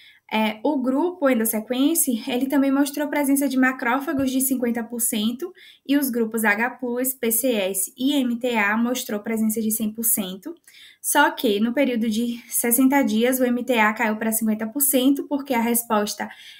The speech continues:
é, inflamatória, ela foi se tornando crônica, então, é, se equiparou ao endossequence. Interessante observar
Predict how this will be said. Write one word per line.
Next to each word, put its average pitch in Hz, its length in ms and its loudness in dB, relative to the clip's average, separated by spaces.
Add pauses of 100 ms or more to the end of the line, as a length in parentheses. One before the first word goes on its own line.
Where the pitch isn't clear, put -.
é, 214 160 0
inflamatória, 240 1040 0 (280)
ela 233 280 2
foi 269 640 -2
se - 300 -4
tornando 247 600 2
crônica, 240 640 0 (520)
então, 233 680 2
é, 220 320 2
se 220 220 0
equiparou 247 640 0
ao 233 220 2
endossequence. 226 920 0 (1700)
Interessante 320 560 4
observar 254 840 2